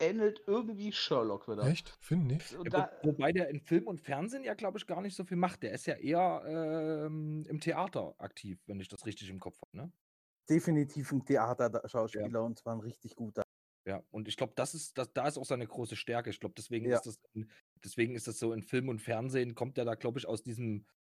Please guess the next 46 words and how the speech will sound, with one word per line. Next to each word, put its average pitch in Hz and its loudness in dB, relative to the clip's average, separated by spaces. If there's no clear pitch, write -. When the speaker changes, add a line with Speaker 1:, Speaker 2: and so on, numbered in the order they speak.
Speaker 3:
aus 110 0
diesem 117 -4
Klischee 123 4
nicht 107 0
raus. 95 0
Speaker 4:
Genau, 143 6
Speaker 3:
Das 127 10
hast - 4
du, 160 4
Speaker 4:
diese 156 2
Speaker 3:
das - -10
hast 165 4
du - -12
bei 151 6
vielen 185 6
Schauspielern, 143 4
dass 123 -6
wenn 135 2
die 139 0
einmal 156 2
durch 151 -4
eine 135 -2
Rolle 135 2
irgendwie 143 -2
geprägt 139 0
sind, 143 0
du, 120 -8
du, 127 -16
du, 131 -4
äh, - -16
suchst 170 -2
dann 151 2
auch 151 -2
immer 156 0
die 139 -6
Parallelen 131 4
Speaker 2:
Genau, 123 8
Speaker 3:
dazu. 117 4
Speaker 2:
du 123 6
interpretierst 151 6
es 147 6
auch 120 4
rein, 127 6
ganz - -2
oft, 123 -4
Speaker 3:
Genau, 127 6